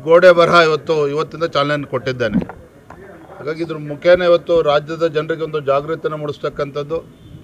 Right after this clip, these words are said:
ತಮಗೆ ಗೊತ್ತಿದೆ, ಇದು ವಿಕಸಿತ ಭಾರತ ಸಂಕಲ್ಪ ಯಾತ್ರೆನೂ ಕೂಡ ಮತ್ತೊಂದು ಕಡೆ ನಡೀತಾ ಇದೆ.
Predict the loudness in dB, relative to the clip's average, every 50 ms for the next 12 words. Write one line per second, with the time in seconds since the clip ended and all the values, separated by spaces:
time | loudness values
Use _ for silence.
0 | -20 -20 -20 -20 -20 -20 -20 -20 -20 -20 -20 -20 -20 -14 -10 -10 -8 -6 -4 -4
1 | -4 -4 -4 -2 -2 -2 -2 -2 -8 -10 -6 -6 -6 -6 -6 -6 -6 -6 -4 -2
2 | -4 -4 -4 -8 -12 -12 -12 -10 -8 -8 -8 -6 -2 -2 -2 -2 -4 -6 -12 -12
3 | -12 -12 -8 -6 -6 -6 -6 -8 -8 -8 -8 -8 -6 -6 -6 -6 -4 -6 -8 -8
4 | -6 -2 -2 -2 -2 -2 -4 -4